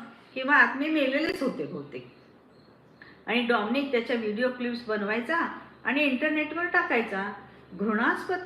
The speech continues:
काम करणाऱ्या या विकृताला ना खेद वाटत होता ना पश्चाताप. सकाळ झाली की तो प्रेमळ पिता,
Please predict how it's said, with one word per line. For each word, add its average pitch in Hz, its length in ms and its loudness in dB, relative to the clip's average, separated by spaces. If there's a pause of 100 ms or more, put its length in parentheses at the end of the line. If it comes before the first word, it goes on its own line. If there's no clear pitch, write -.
काम 214 240 0
करणाऱ्या 196 360 -2
या 208 420 2
विकृताला 190 680 -2
ना 196 560 2
खेद 302 200 4
वाटत 302 360 4
होता 269 240 -2
ना 294 140 0
पश्चाताप. 190 540 -6 (1080)
सकाळ 214 300 4
झाली 285 520 4
की 254 280 -6
तो 233 80 2
प्रेमळ 233 380 0
पिता, 233 600 2